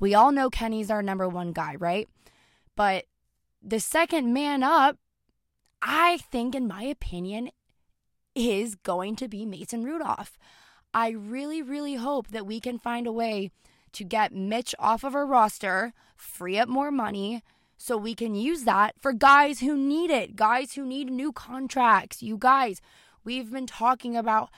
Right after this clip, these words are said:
how important it is to sign the right people to the Pittsburgh Steelers. I don't think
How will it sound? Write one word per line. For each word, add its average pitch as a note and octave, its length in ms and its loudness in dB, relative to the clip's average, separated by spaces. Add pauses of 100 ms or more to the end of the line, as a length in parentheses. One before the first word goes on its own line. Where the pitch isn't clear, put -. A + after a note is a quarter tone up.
(120)
how A#3 360 2
important A3+ 540 -2
it G#3 120 -4
is G3+ 400 -6 (440)
to A#3+ 180 -4
sign A#3+ 560 2
the A#3 120 0
right G#3+ 420 -2
people G#3 380 -6
to G#3+ 180 -6
the G#3+ 100 -6
Pittsburgh G3 480 -6
Steelers. A3 680 -4 (880)
I A3+ 280 4
don't G#3+ 480 0
think G#3+ 580 -4